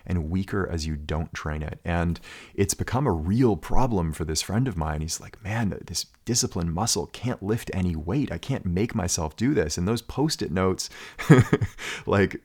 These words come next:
whether you like it or not, those things aren't gonna lift the weight for you. Imagine Kobe Bryant having, like, Post-it notes on his mirror in the bathroom that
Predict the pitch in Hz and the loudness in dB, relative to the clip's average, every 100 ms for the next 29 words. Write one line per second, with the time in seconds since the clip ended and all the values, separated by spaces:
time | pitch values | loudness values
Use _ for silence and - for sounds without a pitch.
0 | - 95 104 107 104 95 123 139 113 101 | -6 4 6 6 6 6 4 4 4 6
1 | 123 110 - 85 101 143 - 131 123 110 | 4 4 2 2 4 4 4 2 2 2
2 | 110 110 101 95 - 92 85 87 - 98 | 2 0 2 0 0 0 0 -2 -2 0
3 | 87 80 80 92 101 98 85 95 95 76 | 2 0 0 0 0 -2 -2 0 0 0
4 | 78 80 101 - 90 85 82 78 - 92 | 0 0 -2 -2 -4 -4 -4 -6 -4 -2
5 | 87 - - 90 92 - 80 78 80 80 | -2 -4 -4 -2 -2 -2 -4 -2 -2 -2
6 | 85 85 80 78 80 85 - 95 95 82 | 0 -2 -2 -2 -2 -2 -2 0 0 0
7 | 78 | -4